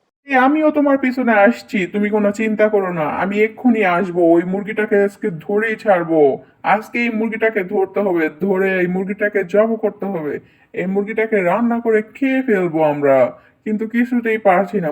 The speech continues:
মুরগিটা পালিয়ে চলে যাচ্ছে। এই মুরগি, তুমি পালিয়ে যাচ্ছ কোথায়? তোমাকে আজকে ধরবোই, তুমি ছুটে পালাতে পারবে না। বাসার ভিতরে আগুন ধরে গিয়েছে। যাক, আজকে এই মুরগিটাকে ধরবো। এই, তুমি যাচ্ছ কোথায়? দাঁড়াও, তোমার পিছনে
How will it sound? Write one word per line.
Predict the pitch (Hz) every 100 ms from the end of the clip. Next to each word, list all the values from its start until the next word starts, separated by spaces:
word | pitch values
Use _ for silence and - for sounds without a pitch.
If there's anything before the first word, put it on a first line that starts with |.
| 170
মুরগিটা | 196 202 208 208
পালিয়ে | 220 226 226 220
চলে | 202 175 160
যাচ্ছে। | 156 - 170 139 - _ _
এই | - 233 254 240
মুরগি, | 240 247 226
তুমি | 214 196 185
পালিয়ে | 202 214 214
যাচ্ছ | 208 208 214 -
কোথায়? | 220 208 180 170
তোমাকে | 180 185 185
আজকে | 190 208
ধরবোই, | 170 190 190 170 151
তুমি | 170 170 175
ছুটে | 247 247 233
পালাতে | 208 202 202 180
পারবে | 170 156 147
না। | 127 - _ _ _
বাসার | 160 180 226 247 233
ভিতরে | 233 233 220 208
আগুন | 208 202
ধরে | 180 165 156
গিয়েছে। | 151 160
যাক, | 156 196 190 180
আজকে | - - 220
এই | 214
মুরগিটাকে | 202 196 208 202 190
ধরবো। | 180 156 151 - _ _
এই, | 214 262 262
তুমি | 254 233 240
যাচ্ছ | 226 240 240 262 247
কোথায়? | 247 247 220
দাঁড়াও, | 180 208 220 214
তোমার | 220 220 220
পিছনে | 240 247 233